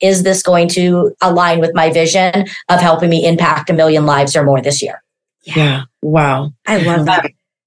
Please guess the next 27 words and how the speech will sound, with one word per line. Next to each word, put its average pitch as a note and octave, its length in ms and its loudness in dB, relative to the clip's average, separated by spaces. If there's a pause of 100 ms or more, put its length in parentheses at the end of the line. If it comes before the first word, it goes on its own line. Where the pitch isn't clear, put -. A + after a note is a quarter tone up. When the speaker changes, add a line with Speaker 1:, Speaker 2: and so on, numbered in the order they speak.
(100)
Speaker 2:
I G3 80 0
was F#3+ 220 2
traveling F#3+ 560 2
this D#3 260 0
week D3+ 400 0
and D3+ 400 2
I D3 140 0
was D3+ 160 0
with D#3 180 0
somebody D3 600 0
and D3 260 2 (240)
she - 180 0
said G#3+ 300 0
something F3 360 0
to - 180 0
me D3 280 2
and C#3+ 140 0
I, D3 180 -2 (340)
it D#3+ 100 0
just F3+ 240 0
was E3+ 120 2
such F#3 160 0
a F#3 120 -2
powerful D#3+ 460 0
comment. C#3 500 0
She F#3+ 180 0
said, D#3+ 440 0